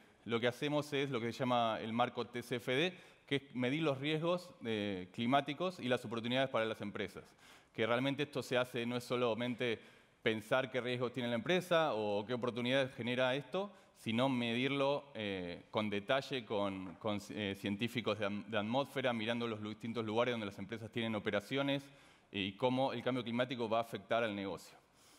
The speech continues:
El segundo paso es la estrategia. Esto, sobre todo, objetivos basados en la ciencia, ahora lo vemos más en detalle. El tercer paso ya es empezar a reducir esa huella. Aquí, sobre todo, obviamente depende mucho el tipo de empresa, ¿no? No es lo mismo una industria de tecnología que una industria de acero,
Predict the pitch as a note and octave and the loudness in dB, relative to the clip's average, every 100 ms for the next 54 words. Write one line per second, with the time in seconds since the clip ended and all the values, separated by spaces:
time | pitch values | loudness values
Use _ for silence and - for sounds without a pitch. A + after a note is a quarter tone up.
0 | - B2 - D3+ D#3 C3+ D#3 C#3 C3+ C3+ | -8 -4 0 2 2 2 0 -2 -4 -2
1 | C3 F#3+ F#3 F#3 F#3 - - - - B2 | 2 0 2 2 2 -6 -20 -20 -4 -2
2 | B2 C3 A#2+ A2 A2 G#2+ B2+ A#2 A2 B2 | 2 4 4 2 -2 0 0 0 -2 0
3 | A#2 A#2 B2+ A2+ A2 A2+ C3+ E3+ F3 F3 | 0 0 -2 -2 0 0 2 -2 0 4
4 | C3+ A2 A2 G#2+ A2 A2 A#2 B2 C#3+ F3+ | 6 6 4 2 0 0 -2 0 0 2
5 | F#3+ F3+ F3+ - - B2 A#2+ A2+ C3 D3+ | 2 0 -6 -8 -10 -2 -2 0 2 0
6 | D3 C3+ B2 A#2+ G#2 G#2+ C3 B2+ A2+ A#2 | -2 -2 -2 -2 -2 0 2 2 2 -4
7 | - C#3 C3 B2+ C#3+ D3 D#3 D#3 - - | -4 -4 0 0 2 0 0 0 -4 -20
8 | - - A2 A2 C#3+ C#3+ C3+ C3 A#2 A2+ | -20 -2 0 0 0 0 0 0 0 0
9 | D3 C#3+ C#3+ D3 - - _ B2+ B2 C#3 | 2 4 2 0 -6 -20 _ -2 2 4
10 | C3+ A#2+ A2+ C3+ C3 B2 C#3 C#3 B2 A2+ | 4 4 2 2 2 4 2 2 0 0
11 | A#2 G#2 A#2 D#3 A#2+ B2 C#3+ A2 G#2+ A2+ | 0 0 0 -2 0 2 2 2 0 0
12 | A2+ G#2+ G2+ G#2+ A#2 A2+ G#2+ G2+ F#2+ G#2 | 2 2 2 0 -2 2 4 4 0 -2
13 | G#2+ G#2 B2+ C3 A2+ A2 G#2 G#2+ - G#2+ | 0 0 0 -2 0 -2 -2 -4 0 2
14 | G#2 F#2+ D3 C#3 F3+ | 2 2 -2 -2 -2